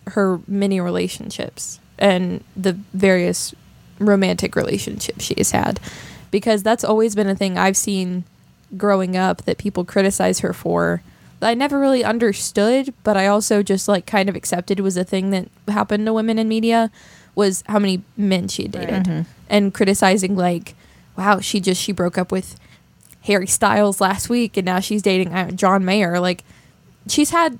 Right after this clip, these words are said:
Speaker 1: many relationships, which is normal for people to date different people if they want to, to go on lots of dates, to have different relationships, to not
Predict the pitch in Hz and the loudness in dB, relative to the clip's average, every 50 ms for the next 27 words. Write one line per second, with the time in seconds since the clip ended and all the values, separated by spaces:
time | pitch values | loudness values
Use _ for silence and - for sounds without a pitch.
0 | _ _ - 247 247 254 262 262 247 240 233 254 311 339 - - 185 185 - - | _ _ -4 -2 -2 0 2 2 4 4 4 4 4 2 0 -2 -6 -4 -4 -2
1 | 190 175 190 - - - - - 202 220 233 - - 208 202 196 190 208 254 311 | -2 -2 -2 -4 -6 -6 -6 -4 -2 -2 0 0 0 0 0 0 2 2 4 4
2 | 285 208 175 170 175 185 208 - - - - - - - - 208 196 - 214 220 | 2 2 0 0 -2 -2 -4 -6 -10 -20 -20 -20 -4 2 2 2 2 2 -2 -2
3 | - 220 220 208 208 - - 185 190 185 180 - - 208 202 196 196 196 202 196 | 0 0 0 0 0 -2 -4 -4 -4 -4 -4 -2 0 0 0 0 0 -2 -2 -2
4 | - 196 175 - - 180 180 - 190 196 196 - - 185 - - 185 190 180 185 | -2 -4 -6 -6 -10 -8 -2 0 0 2 2 0 -2 -4 -4 -4 -4 -4 -4 -6
5 | 180 - - - - 220 214 220 233 233 - - - - - - - - 196 185 | -6 -8 -6 -4 0 0 2 2 0 0 -4 -10 -20 -20 -20 -8 -4 -2 -2 -2
6 | 175 - 202 190 185 190 190 185 185 180 - - 190 180 185 175 180 180 180 - | 0 2 4 4 4 4 4 2 0 0 0 -2 -4 -2 0 0 0 -2 -2 -4
7 | - - 180 185 190 190 190 185 185 180 190 - 196 175 - 185 185 180 175 175 | -6 -6 -4 -2 0 0 0 0 0 -4 -2 -2 -2 -2 0 0 0 0 -2 -2
8 | - 190 175 175 - - 190 175 170 - - - - - - - - - 196 180 | -4 -4 -4 -4 -2 -2 -2 -2 -2 -4 -6 -8 -10 -12 -12 -8 -4 -2 -2 0
9 | 175 175 175 175 - - - - _ _ _ - - 190 196 202 214 226 202 - | 0 -2 -2 -4 -6 -12 -20 -20 _ _ _ -8 -4 0 2 4 4 4 2 -2